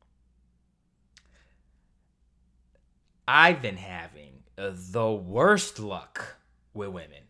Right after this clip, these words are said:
My whole life, actually. But lately, it's been like, "Wow, God, what are you doing to me?" Usually,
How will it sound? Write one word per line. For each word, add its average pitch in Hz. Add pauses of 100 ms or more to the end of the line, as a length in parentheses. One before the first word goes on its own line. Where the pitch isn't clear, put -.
My 131
whole 165
life, -
actually. 90
But 98
lately, 117
it's 120
been 110
like, 82
"Wow, 95
God, 90
what 117
are 175
you 156
doing 110
to 85
me?" - (840)
Usually, 208